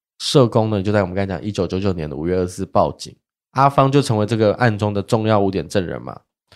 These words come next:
那为什么阿芳会在凶杀现场？就是因为阿芳其实也是个问题少女，因为她没有地方可以住嘛，是直到陈文乐邀请小弟跟她一起住进那个凶杀现场，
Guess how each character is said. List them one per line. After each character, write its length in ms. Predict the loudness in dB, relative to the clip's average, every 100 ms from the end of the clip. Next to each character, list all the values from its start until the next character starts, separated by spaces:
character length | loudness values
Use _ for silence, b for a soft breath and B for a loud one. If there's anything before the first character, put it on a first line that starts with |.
| b b _
那 120 | 6
为 60 | 6
什 80 | 6
么 80 |
阿 140 | 6 4
芳 200 | 4 2
会 120 | 0
在 220 | 2 0
凶 220 | 0 -4
杀 200 | 0 0
现 220 | 0 -2 -4
场？ 180 | -10 -10
就 120 | -8
是 80 | -4
因 60 |
为 60 | -2
阿 120 | 0
芳 240 | 0 -2 -4
其 180 | -8
实 160 | -6 -4
也 100 | -4
是 140 | -4
个 180 | -2 -2
问 260 | 2 4 4
题 220 | 0 -6
少 340 | -2 2 2
女， 120 | 0 -10 -16 _ _ _
因 80 | -2
为 40 | 0
她 80 |
没 120 | 2 0
有 60 |
地 120 | -2
方 160 | -4 -4
可 120 | -4
以 40 | -6
住 300 | -6 -6 -4
嘛， 200 | -6 -14 -20 b
是 120 | -12
直 180 | -10 -2
到 140 | 2 4
陈 220 | 2 -2
文 100 | 0
乐 140 | 0
邀 200 | 4 4
请 260 | 4 -4 -10
小 280 | -2 0 0
弟 260 | 0 -2
跟 200 | 0 -4
她 200 | -2 -4
一 80 | -4
起 200 | -6 -12
住 180 | -8 -6
进 140 | -6
那 60 | -6
个 220 | -6 -6 -10 _
凶 220 | -4 -2 0
杀 180 | 0
现 300 | 0 -2 -4
场， 160 | -6 -16